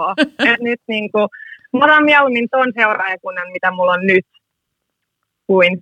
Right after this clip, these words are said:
Speaker 2: se, että siellä olisi sellaiset, että ei, eihän ketään tarvitse seurata, jos ei halua. Et seuraa niitä, kenestä saa inspiraatioa, ja niinhän mä itsekin teen.
Speaker 1: Kyllä, näinpä. Hei, minkälaisia tulevaisuuden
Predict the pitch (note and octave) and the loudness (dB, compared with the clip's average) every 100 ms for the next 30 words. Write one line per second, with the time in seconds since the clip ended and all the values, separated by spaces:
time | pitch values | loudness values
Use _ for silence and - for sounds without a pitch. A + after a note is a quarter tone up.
0 | G3+ F3 F3 - F3 F3 F3+ - F3+ F3+ | -2 -2 -4 -2 0 2 0 -2 -4 -4
1 | G3+ - A3 G#3+ G#3 _ _ - C4 C4 | -6 0 2 2 0 _ _ -2 0 2
2 | D4 C#4 A#3 G3+ F#3 F#3+ F#3 G3+ F#3 F3 | 2 2 2 2 0 -2 -4 -4 -2 -4
3 | F3+ F#3 F3 _ F#3+ F3+ F3+ D#3+ F3 - | -6 -6 -8 _ -10 -4 -2 0 -4 -2
4 | A3+ A3 G#3 G#3 G#3 G3+ G#3+ G3+ F#3 G#3+ | 0 4 4 2 0 -2 0 0 0 0
5 | G3+ G#3+ G3 - F#3 F#3 F#3 G3 F#3+ F#3+ | 2 2 0 -2 0 2 2 0 2 2
6 | G#3+ G3+ C4 C#4 G#3+ G#3 _ - - - | 2 2 4 2 0 -4 _ -20 -20 -20
7 | A3+ _ A3+ G3+ F3+ F3+ G3 _ G3 F#3 | _ _ -2 0 2 0 -2 _ -4 -2
8 | E3+ F3 F3 - _ _ - - - - | -2 0 -2 -4 _ _ -20 -20 -20 -20
9 | - - - - - - A3+ G3+ A#3+ F#4 | -20 -20 -20 -20 -20 -4 2 2 2 0
10 | F#4 C4+ A#3 A#3+ A3 G#3 G#3 C#4+ A3+ F3+ | 2 2 2 0 2 2 2 2 4 2
11 | D3+ E3 C#3+ D3 C#3+ | 0 0 -4 -2 -2